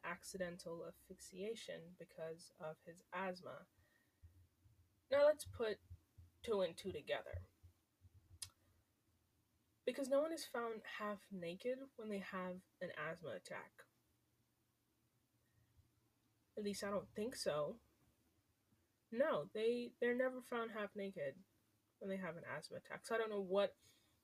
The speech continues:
behooved them to make that decision, but it's didn't really, it never adds up.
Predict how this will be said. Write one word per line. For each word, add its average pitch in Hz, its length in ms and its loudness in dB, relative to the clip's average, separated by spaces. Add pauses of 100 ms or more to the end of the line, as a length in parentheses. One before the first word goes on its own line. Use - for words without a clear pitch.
(180)
behooved 226 520 -2
them 330 320 0 (840)
to 214 480 2 (140)
make 175 420 0
that 262 200 2
decision, 311 800 -4 (280)
but 196 520 6
it's - 800 -8 (340)
didn't 285 340 -2
really, 240 540 -4 (200)
it 233 100 -6 (100)
never 254 260 10
adds 165 300 2
up. - 160 -6